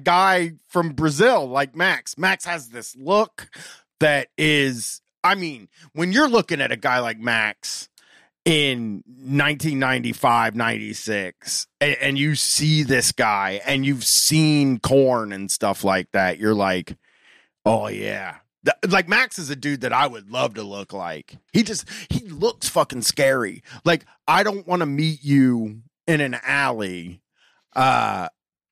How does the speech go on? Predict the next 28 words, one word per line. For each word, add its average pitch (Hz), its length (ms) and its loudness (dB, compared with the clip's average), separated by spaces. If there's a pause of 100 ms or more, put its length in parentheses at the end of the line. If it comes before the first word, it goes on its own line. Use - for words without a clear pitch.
(400)
I 180 100 4
don't 208 140 0
wanna 190 160 0
meet 180 240 0
a 160 40 0
guy. 165 280 4 (100)
Max 196 460 -2
looks 208 180 -4
scary, 185 680 2
cool, 120 640 2 (460)
and 160 280 0
Korn 220 460 4
looks, 165 320 0
like, 139 240 0
kinda 143 460 0 (260)
cool 143 680 4 (540)
in 156 400 2
the 147 180 2
other 160 260 4
way, 110 280 -4
where, 147 200 2
like, 151 220 4
I 156 120 4
wouldn't 196 320 -4
be 165 120 -2
afraid 143 480 0
of 180 180 0
them, 202 400 2